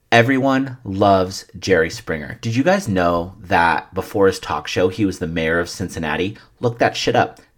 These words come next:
The Jerry Springer Show was a trip. Everybody watched it. Fucking everybody. As a kid, when you saw Jerry Springer on T V, that's when you knew you made it. That's when you knew you weren't going to school. Jerry was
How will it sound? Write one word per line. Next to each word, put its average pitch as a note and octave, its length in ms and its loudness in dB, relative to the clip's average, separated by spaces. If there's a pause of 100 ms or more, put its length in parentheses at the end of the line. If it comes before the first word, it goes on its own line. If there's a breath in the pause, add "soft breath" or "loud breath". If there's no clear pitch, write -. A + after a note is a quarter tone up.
The A#2 100 4
Jerry B2+ 300 6
Springer G#2+ 400 -2
Show B2 640 0
was F#2+ 240 0
a - 60 2
trip. - 420 -6 (260 soft breath)
Everybody C#3+ 360 8
watched F2 320 4
it. - 180 -8 (480)
Fucking B2+ 380 2
everybody. C#3+ 560 6 (100)
As A2 160 6
a G2 60 2
kid, B2 560 2 (280 soft breath)
when G#2 280 4
you A#2 160 2
saw A2+ 420 4
Jerry G2+ 320 2
Springer G2+ 400 -4
on F2+ 180 0
T F#2 260 -4
V, F2+ 360 -4 (180 loud breath)
that's A#2 300 4
when B2 140 -2
you G#2+ 120 0
knew F#2 220 -2
you E2+ 220 -4
made D2 260 -6
it. - 220 -14
That's A#2 280 4
when C#3+ 140 0
you A2+ 140 2
knew F#2+ 480 2
you G2 260 -4
weren't F#2 320 0
going F2 300 2
to - 60 -12
school. - 420 -6 (100)
Jerry A#2+ 760 2 (120)
was G2 440 2